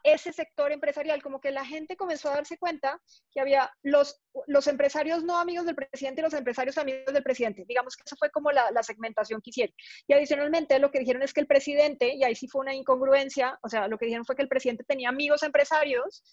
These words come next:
que solamente, y que eran fifís también, igual a como los que estaban en contra. Entonces, ahí sí le criticaron al presidente bastante por ese tema. Y efectivamente, sí, la persona que más resaltó después del presidente sí fue Patricia Armendariz,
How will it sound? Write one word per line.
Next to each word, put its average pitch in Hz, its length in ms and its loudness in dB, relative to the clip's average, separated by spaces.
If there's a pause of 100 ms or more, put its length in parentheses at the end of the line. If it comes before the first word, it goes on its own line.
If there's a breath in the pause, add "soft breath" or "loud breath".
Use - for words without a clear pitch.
(140)
que 240 80 -4
solamente, 262 440 2
y 262 140 -6
que - 60 2
eran 254 180 0
fifís 294 400 -4
también, 294 440 0
igual 254 320 4
a 269 40 4
como 262 220 0
los 233 260 0
que 220 80 -4
estaban 233 320 -2
en 262 120 -6
contra. 277 360 2 (200 soft breath)
Entonces, 294 440 2
ahí 262 160 2
sí 294 140 -6
le 294 80 2
criticaron 254 1120 -4
al 226 140 -2
presidente 220 480 -6
bastante 226 920 -2 (240)
por 220 140 0
ese 208 180 -4
tema. - 260 -4 (500 soft breath)
Y 262 140 0
efectivamente, 262 800 2
sí, 247 720 -4 (480)
la 247 280 6
persona 262 300 2
que 302 140 2
más 262 280 4
resaltó 269 600 4
después 247 280 2
del 247 100 -2
presidente 254 480 0
sí 262 180 -6
fue 240 240 0
Patricia 220 440 -2
Armendariz, 214 520 -6